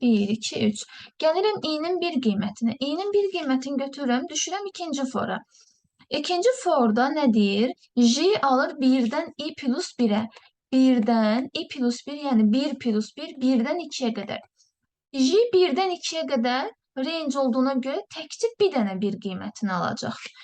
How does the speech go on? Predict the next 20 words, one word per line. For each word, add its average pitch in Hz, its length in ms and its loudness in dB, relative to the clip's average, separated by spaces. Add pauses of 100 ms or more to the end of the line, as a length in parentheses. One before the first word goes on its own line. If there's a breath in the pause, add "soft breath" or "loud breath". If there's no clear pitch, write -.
(480 loud breath)
Sonra 480 300 4
düşür 359 320 0
aşağı. 202 440 -2 (1000)
I-nin 311 400 4
biri 262 180 4 (120)
ilə 180 140 0 (200)
J-nin 277 480 0
bir 311 200 -2
qiymətini 208 580 0
götürürəm, 233 720 -2
düşürəm 381 340 -8 (100)
printə. 214 460 0 (420 loud breath)
Print 415 400 2
J. 254 300 6 (400)
J-min 349 340 -2
qiyməti 320 480 -2
nədir? 247 300 0 (100)
Bir. 202 220 2 (340 soft breath)
Print 466 280 -2
bir 427 200 4